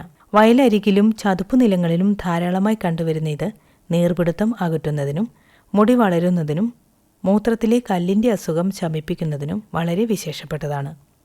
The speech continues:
ചെറുവുള അഥവാ ചെറുള. ഏർവ ലെനേറ്റ എന്ന് പേരുള്ള ഈ ചെറു സസ്യം മൂത്രാശയ രോഗങ്ങൾക്കും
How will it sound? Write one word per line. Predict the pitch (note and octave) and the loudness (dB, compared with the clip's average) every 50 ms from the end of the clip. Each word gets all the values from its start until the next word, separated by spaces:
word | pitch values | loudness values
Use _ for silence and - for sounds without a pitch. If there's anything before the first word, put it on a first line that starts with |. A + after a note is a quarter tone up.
| _ _ _ _ - | _ _ _ _ -4
ചെറുവുള | - A3 G#3 G#3+ A3 A3+ G#3+ A#3 A3+ A#3 B3 B3+ A3+ | 2 2 4 4 4 4 4 4 2 2 0 -2 -4
അഥവാ | F#3 E3+ E3 D3+ D3+ E3 D#3+ F#3+ A#3 - _ - | -4 -4 -4 -4 -4 -4 -4 -4 -6 -8 _ -6
ചെറുള. | - F#3 E3+ D#3+ D#3 D#3 D3+ C#3+ C#3 E3 - _ _ _ _ _ _ _ - | 0 0 0 2 0 -2 -2 -4 -6 -8 -12 _ _ _ _ _ _ _ 2
ഏർവ | G#3 A3 A3+ A#3 A#3 A#3 A3+ B3+ C4+ | 4 6 6 6 4 4 2 2 2
ലെനേറ്റ | C#4 B3+ G#3+ F#3+ F#3 F#3 F#3 F#3 - - G3+ G3+ G#3+ G#3+ _ - | 4 4 2 2 2 2 0 -2 -2 -2 -2 -2 -2 -6 _ -6
എന്ന് | G3 F#3 E3+ D#3+ D#3 D#3 D#3+ - | -2 -2 -2 -2 -2 -4 -8 -8
പേരുള്ള | - - F3+ D#3+ D#3+ D#3+ D#3+ D3 C#3+ D3 C#3+ C#3 - - - _ - | -6 -4 -2 -2 0 -2 -2 -2 -2 -4 -4 -6 -12 -16 -14 _ 0
ഈ | G3+ G#3 | 0 0
ചെറു | G3+ - G3 E3+ D#3+ G3 | 2 4 2 2 2 2
സസ്യം | - - E3 C#3 - - D#3 G3+ A3+ _ _ _ - | -2 -4 -6 -6 -4 -4 -4 -4 -4 _ _ _ -2
മൂത്രാശയ | F#3+ G3+ G#3+ G#3+ G#3+ A#3 A#3 A#3 A#3 - - B3+ B3+ | 2 4 4 4 4 2 2 2 2 2 2 2 2
രോഗങ്ങൾക്കും | B3 G#3+ E3 D3+ D#3 E3 E3+ E3 D3+ C#3+ C#3+ - F#3 | 2 2 0 0 0 -2 -4 -4 -4 -6 -6 -4 -2